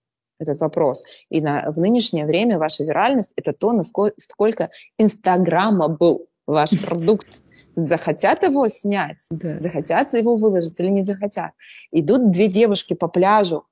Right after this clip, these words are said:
Speaker 1: в умном купальнике, с длинным рукавом, с каким-то очень странным принтом, совершенно не похожим, и в черных треугольничках.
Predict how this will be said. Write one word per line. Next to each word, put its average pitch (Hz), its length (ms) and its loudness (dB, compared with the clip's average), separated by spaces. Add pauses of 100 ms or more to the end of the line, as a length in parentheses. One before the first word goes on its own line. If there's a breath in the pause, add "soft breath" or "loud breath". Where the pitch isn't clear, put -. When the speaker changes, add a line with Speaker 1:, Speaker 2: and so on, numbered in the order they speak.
(140)
Speaker 1:
в 170 120 0
умном 302 260 2
купальнике, 175 580 -2
с 147 60 -6
длинным 247 280 -2
рукавом, 180 600 -2
с - 60 -16
каким-то 170 540 -4
очень 156 380 -4
странным 202 580 -2
принтом, 180 680 -2 (300 loud breath)
совершенно 185 360 -2
не 226 140 2
похожим, 190 520 0 (220 loud breath)
и 311 300 4
в - 80 -10
черных 220 340 0
треугольничках. 165 720 -2